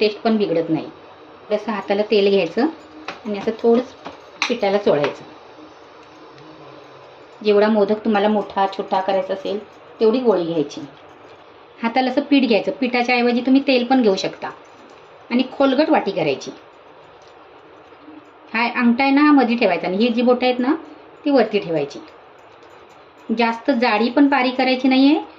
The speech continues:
आणि जास्त पातळ पण करायची नाही. तुम्हाला वाटलं आपली पारी चिटकते हाताला, तर परत पीठ घ्यायचं हाताला. अशी खोलगट वाटी केली ना, तर कळ्या चांगल्या पडतात आणि पसरट झाली ना, की मग त्या कळ्या जवळ आणताना आपल्याला त्रास होतो.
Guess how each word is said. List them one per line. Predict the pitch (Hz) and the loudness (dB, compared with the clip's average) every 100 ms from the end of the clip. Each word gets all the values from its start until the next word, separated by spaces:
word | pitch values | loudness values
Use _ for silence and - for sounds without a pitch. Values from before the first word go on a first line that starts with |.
| - - 254 | -20 -10 0
आणि | 262 | 2
जास्त | 233 220 - 311 | 2 -2 -2 -2
पातळ | 302 208 226 202 | -2 -2 2 2
पण | 190 175 | 0 -2
करायची | 160 147 143 | 0 -2 -4
नाही. | 131 127 - - - - - - 269 | -8 -10 -16 -20 -20 -20 -20 -6 0
तुम्हाला | 247 254 277 | 2 2 2
वाटलं | 277 277 | 2 -2
आपली | 262 254 | -2 -4
पारी | 277 233 233 | -2 -4 -4
चिटकते | 262 233 240 - | -4 -2 -2 0
हाताला, | 226 214 226 - - - - - - | -2 0 0 0 -4 -14 -20 -14 -6
तर | 294 | -2
परत | 320 320 - | 0 0 2
पीठ | 302 | 2
घ्यायचं | 240 208 170 185 | 4 2 0 -4
हाताला. | 170 127 - - - - - - - - | -6 -10 -12 -20 -20 -20 -20 -20 -16 -12
अशी | - | -10
खोलगट | - 269 240 277 | 0 2 2 2
वाटी | 294 285 | 0 0
केली | 277 277 285 | 0 4 6
ना, | 285 370 - - - - | 6 2 -4 -20 -14 -6
तर | 320 | -4
कळ्या | 320 302 320 | 0 0 2
चांगल्या | 320 294 277 | 4 4 2
पडतात | 165 - - - - - - - - - - - - | -2 -6 -12 -14 -20 -20 -20 -20 -20 -20 -20 -14 -4
आणि | 254 | -2
पसरट | - 277 285 294 | 0 0 2 2
झाली | 285 285 302 | 4 4 6
ना, | 302 392 - - 302 | 4 2 -8 -4 4
की | |
मग | 294 | 4
त्या | 320 | 4
कळ्या | 320 285 285 | 0 0 0
जवळ | 262 269 277 | 2 4 4
आणताना | 302 277 302 294 | 4 4 4 4
आपल्याला | 277 269 269 | 2 0 0
त्रास | 269 185 - | 0 -2 -2
होतो. | 143 | -8